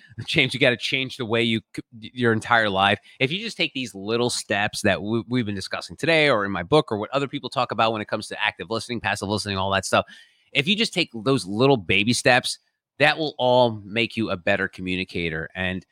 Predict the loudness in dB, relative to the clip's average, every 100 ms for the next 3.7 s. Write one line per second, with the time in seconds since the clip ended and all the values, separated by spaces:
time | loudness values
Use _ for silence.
0 | _ 4 4 4 4 4 2 0 0 -2
1 | -2 _ 0 0 -6 -4 -2 2 4 4
2 | 4 2 4 2 4 4 4 2 2 2
3 | 0 -2 -2 4 4 4